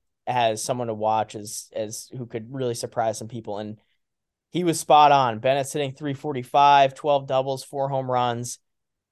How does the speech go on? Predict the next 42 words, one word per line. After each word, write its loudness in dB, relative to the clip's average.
And 0
it's -6
just 0
like, 2
it's -4
just -8
little 4
things. -6
Like, -2
Pierce -4
Bennett 0
was -6
a -6
huge -6
reason -6
why 2
they -6
swept -2
yesterday -4
at, -10
in -8
their -4
abbreviated -6
series -8
with -10
N -6
C -14
State. -8
They 0
had 0
seven -4
R -4
B -4
Is 2
as -14
a -14
team. -10
He -8
had -4
four -6
of -2
'em. -6